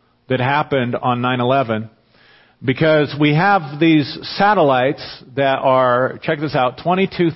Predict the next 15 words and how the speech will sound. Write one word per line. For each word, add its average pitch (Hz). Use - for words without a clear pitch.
thousand 156
miles 131
above 131
the 131
surface 143
of 110
the 120
earth, 104
twenty-two 151
thousand 135
miles 113
orbiting 127
the 110
earth. 110
And 147